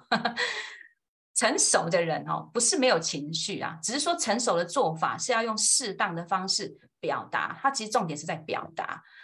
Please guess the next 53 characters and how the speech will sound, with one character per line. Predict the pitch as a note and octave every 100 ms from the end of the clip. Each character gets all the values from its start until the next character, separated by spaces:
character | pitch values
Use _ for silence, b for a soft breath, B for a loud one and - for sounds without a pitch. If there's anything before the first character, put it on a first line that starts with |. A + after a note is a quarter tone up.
| B
啊， | - A#3
表 | A#3 G3+
达 | G#3 A3+
你 | B3 A3+
才 | A#3
可 | A3+ B3+
以 | D4 D#4
把 | A3 D#3 G#2+ -
这 | -
个 | A#3
伤 | G#3 - B3 B3
害 | B3+ B3+
的 | F#3+
风 | F3 - G#3 G#3 G3+
暴 | G#3+ E3
维 | E3
持 | E3 - D#3+
在 | F#3+ E3+
一 | D#3
个 | D#3+ - - - F3
你 |
可 | G3 - D#3+
控 | - G#3
的 | D#3+ D3+
范 | F#3+ C3+ -
围。 | - E3+ _ _ _ _ _ _ _ _
哦， | F3+
你 | F#3+
可 | F3+
控 | E3 F#3
的 | D#3
范 | E3+ C3+
围。 | - - B -
然 | A3
后 |
这 | C4 F#4+
可 | G#3+
控 | - C#4
的 | B3
范 | C4+ G3
围 | E3
指 | D#3+
的 | D#3
就 | E3+
是 | A3
说， | A3 A3+ G3+
哦， | F#3+ - B B B _ _ _ _ _
人 | F3+ F#3+
生 | A3 A3
的 | F3
控 | F#3+ E3
制 | F3 C#3+
力。 | D3+ -